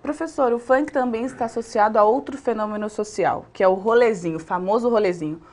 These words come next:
Como você analisa essas mobilizações? São reflexo da falta de políticas públicas voltadas ao lazer?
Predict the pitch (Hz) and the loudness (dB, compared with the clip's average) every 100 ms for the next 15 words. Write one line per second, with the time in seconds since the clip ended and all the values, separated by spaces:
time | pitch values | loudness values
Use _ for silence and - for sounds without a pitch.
0 | _ _ - 440 381 285 294 254 247 233 | _ _ -2 -2 0 -2 0 0 0 -2
1 | 233 240 233 247 240 233 214 202 175 - | -2 -4 -4 -2 -2 -2 -2 0 0 -2
2 | 156 147 - - _ - 240 233 - 254 | -6 -8 -10 -20 _ -4 -2 -4 0 2
3 | 285 285 208 196 208 220 226 190 196 - | 2 2 -2 0 2 2 0 -6 -6 -6
4 | 220 - 175 175 - 254 240 226 190 185 | -6 -2 -4 -2 -4 -2 -2 -6 -6 -2
5 | 214 208 214 220 196 160 156 170 233 | -2 2 2 2 -2 -4 -4 -6 -8